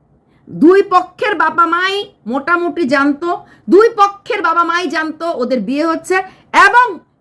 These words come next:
বিয়ে করার পর একটা ভালো অ্যামাউন্ট পরিবারকে দিতে পারবে, সেটার হিসাব করে। হ্যাঁ, ফারিয়ার মা শেষের দিকে অমত করেছিল।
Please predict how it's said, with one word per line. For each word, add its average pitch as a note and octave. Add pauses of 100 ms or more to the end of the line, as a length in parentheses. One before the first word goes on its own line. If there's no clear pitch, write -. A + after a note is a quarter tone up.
বিয়ে F#4+
করার D4
পর G4 (380)
একটা A#3
ভালো A#3+ (120)
অ্যামাউন্ট A#3+ (1000)
পরিবারকে A3
দিতে C4
পারবে, E3+ (440)
সেটার B3+
হিসাব A#3
করে। G#3+
হ্যাঁ, G#3 (360)
ফারিয়ার G#4
মা F4+ (420)
শেষের F4
দিকে B3+ (300)
অমত A#3+
করেছিল। G3